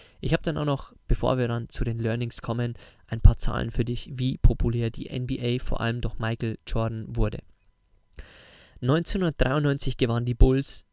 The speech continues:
zum dritten Mal die Meisterschaft. Und in diesem Jahr starb überraschend sein Vater. Er wurde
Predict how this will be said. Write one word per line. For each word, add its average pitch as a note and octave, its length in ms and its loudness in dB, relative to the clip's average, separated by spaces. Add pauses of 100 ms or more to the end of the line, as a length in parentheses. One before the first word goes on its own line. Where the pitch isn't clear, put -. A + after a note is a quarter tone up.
(100)
zum A#2 240 -4
dritten C3+ 320 0
Mal A#2 380 -4 (100)
die B2 60 -4
Meisterschaft. - 720 -8
Und B2 140 -4
in B2+ 160 -2
diesem D#3 340 0
Jahr C3+ 360 -2 (300)
starb - 560 -2 (160)
überraschend B2+ 880 -2
sein A#2 480 -6
Vater. - 580 -10
Er A#2 180 -6
wurde C#3+ 340 2